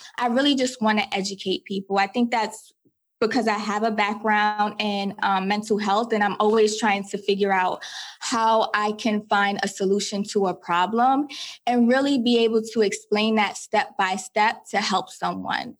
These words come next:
Um, so when I would get on the camera, it would just be an authentic conversation with my audience. And because I was able to have those conversations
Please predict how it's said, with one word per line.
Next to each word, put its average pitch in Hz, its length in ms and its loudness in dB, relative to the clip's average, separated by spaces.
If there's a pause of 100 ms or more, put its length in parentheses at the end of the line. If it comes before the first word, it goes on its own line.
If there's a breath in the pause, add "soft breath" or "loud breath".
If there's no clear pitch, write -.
(420 loud breath)
Um, 214 300 4
so 220 260 2
when 226 180 2
I 233 120 0
would 254 240 0
get 247 160 4
on 240 140 4
the 220 80 0
camera, 233 520 2
it 214 120 2
would 220 140 2
just 233 280 0
be 226 200 4
an 214 200 0
authentic 214 580 0
conversation 220 840 0
with 202 180 0
my 185 240 0
audience. 220 600 0 (360 loud breath)
And 233 160 2
because 262 400 0
I 254 120 4
was 220 200 0
able 226 260 2
to 214 220 -2
have 208 300 0
those 208 180 -2
conversations 220 1200 0